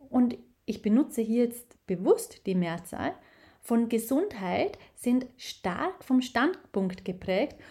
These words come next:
und unterscheiden sich demnach auch entsprechend voneinander. Gesundheit lässt sich beispielsweise mit Wohlbefinden und Abwesenheit von Beschwerden und Symptomen beschreiben.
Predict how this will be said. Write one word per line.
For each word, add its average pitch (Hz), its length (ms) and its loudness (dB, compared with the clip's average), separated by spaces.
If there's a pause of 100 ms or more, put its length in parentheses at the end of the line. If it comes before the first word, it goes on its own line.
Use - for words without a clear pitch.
(260)
und 247 180 4
unterscheiden 277 840 4
sich 185 260 -4
demnach 170 640 2
auch 160 300 -2
entsprechend 170 580 -6
voneinander. - 600 -6 (1500)
Gesundheit 208 760 2 (300)
lässt 233 420 2
sich 311 260 -2
beispielsweise 208 1300 0
mit 175 800 0
Wohlbefinden 240 960 4
und 196 420 -4 (120)
Abwesenheit 220 760 0
von 220 200 2
Beschwerden 185 600 0
und 214 160 2
Symptomen 208 540 2
beschreiben. - 580 -8